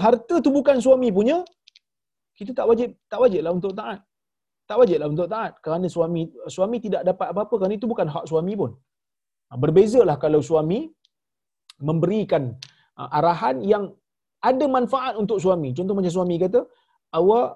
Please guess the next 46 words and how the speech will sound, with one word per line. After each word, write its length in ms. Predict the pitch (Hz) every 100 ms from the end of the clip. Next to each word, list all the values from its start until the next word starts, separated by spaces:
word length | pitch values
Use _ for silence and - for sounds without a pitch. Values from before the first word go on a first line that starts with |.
| _ _ _ _ -
ha, 140 | 151 147
tolong 320 | 202 226 208 190 - 160 _ 165
jangan 220 | 185 185 175
pakai 200 | 175 180 170
baju 160 | 180 170
biru 260 | 202 190 233
lah 80 | 262 208
kalau 140 | 220 202
saya 100 | 214
ada 100 | 208 208
rumah. 180 | 220 139 _
Kerana 180 | 165 185 165
baju 160 | 175 185 196
biru 300 | 208 247 226 226
ni 40 | 240
kalau 140 | 202 196
saya 100 | 196
tengok, 220 | 214 240 185
saya 100 | 208
muntah. 280 | 202 165 123 - _ _ _ _ _ _ _
Saya 100 | 185 180
tak 80 | 165
selera 240 | 208 196 143
tengok 160 | 135 131
awak," 140 | 127 139
contohnya 320 | 131 123 139 135
kan. 80 | 110
So 100 | 147
dia 80 | 190 202
kena 120 | 202
pakailah 240 | 202 127 127
baju 120 | 131 131
warna 160 | 131 131 156
oren 180 | 190 117 - _ _ _ _ _
ke 60 | 147
baju 160 | 143 139 147
warna 140 | 135 139
lain 160 | 139 196
lah 60 | - 147
kan. 140 | 135 110 _ _ _ _
Ha, 20 | 120 127
itu 140 | 135 254 -
ada 140 | 147 156 143
manfaat 320 | 131 151 165 143
untuk 140 | 135 135
suami. 260 | 123 110